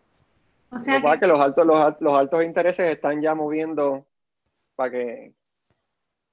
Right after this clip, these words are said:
Speaker 1: O sea que puedo, eh, podemos con-, concluir, ¿verdad?, sobre que, que todos ustedes están de acuerdo en que Puerto Rico no está listo para abrir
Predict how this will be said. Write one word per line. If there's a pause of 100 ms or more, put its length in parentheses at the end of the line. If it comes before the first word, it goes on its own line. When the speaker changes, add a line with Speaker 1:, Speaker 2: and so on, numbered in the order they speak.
(300)
Speaker 1:
O
sea
que (640)
puedo,
eh,
podemos
con-,
concluir,
¿verdad?,
sobre
que,
que
todos
ustedes
están
de
acuerdo
en
que
Puerto
Rico
no
está
listo
para
abrir